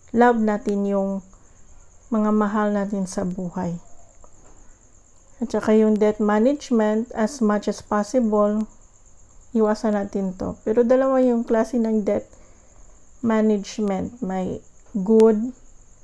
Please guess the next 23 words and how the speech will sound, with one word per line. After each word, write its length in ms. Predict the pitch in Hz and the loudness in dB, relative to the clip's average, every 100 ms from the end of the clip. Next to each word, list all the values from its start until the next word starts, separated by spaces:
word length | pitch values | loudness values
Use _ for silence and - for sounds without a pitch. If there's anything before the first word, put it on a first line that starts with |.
| - - - | -20 -12 -2
na 80 | 226 | 0
debt, 400 | 214 208 208 - - - - - - - | 4 4 2 -2 -20 -20 -20 -20 -20 -10
mag-, 240 | 240 208 196 - | -6 -4 -6 -10
at 160 | - 285 | -12 -10
saka 240 | 220 208 | -4 -2
yung 240 | 202 196 190 | 0 -2 0
bad 240 | 190 180 | -2 -2
debt. 240 | 190 180 - - - - - - - - | -4 -6 -8 -20 -20 -20 -20 -20 -14 -4
Good 400 | 214 247 277 240 | 4 6 6 2
siya 320 | - 226 214 226 - - | 0 0 0 -4 -12 -8
kung 240 | 233 226 | -2 0
ginagamit 560 | 214 220 208 214 214 220 | 2 2 2 0 0 -2
mo 80 | 214 | 0
naman 240 | 208 208 | 0 -2
sa 160 | 196 214 | -2 -2
negosyo, 720 | 208 202 226 254 - 214 208 - - - | -2 -2 -2 -4 -4 -6 -6 -14 -20 -6
may 80 | 220 | -4
babalik 480 | 208 208 202 202 202 | 0 2 2 0 -2
sa'yo. 400 | - 233 220 208 | 0 2 2 0
Yung 320 | 202 202 202 | -2 -2 0
bad 240 | 208 202 | 0 0
debt, 240 | 196 196 202 - - - - - | 0 0 -2 -16 -20 -20 -20 -6
yung 560 | 247 226 220 220 233 | 0 2 2 2 -2